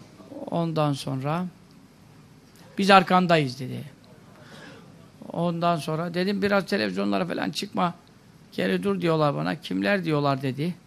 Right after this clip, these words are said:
"Şöyle şöyle." dedim. "Geri durmak yok." dedi.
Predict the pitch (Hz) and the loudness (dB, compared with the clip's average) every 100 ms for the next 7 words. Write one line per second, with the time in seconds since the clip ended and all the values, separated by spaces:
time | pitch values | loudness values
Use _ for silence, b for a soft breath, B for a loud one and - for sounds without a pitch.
0 | - - - - B B B B - - | -20 -20 -20 -20 B B B B -14 -6
1 | 226 214 175 180 170 151 139 190 208 - | 0 2 2 4 4 4 2 0 -2 -8
2 | - - - - - - - - 190 208 | -20 -20 -18 -12 -12 -14 -20 -2 0 2
3 | 202 202 208 - 202 - 160 151 214 | 2 2 2 2 -4 -4 -4 -4 -6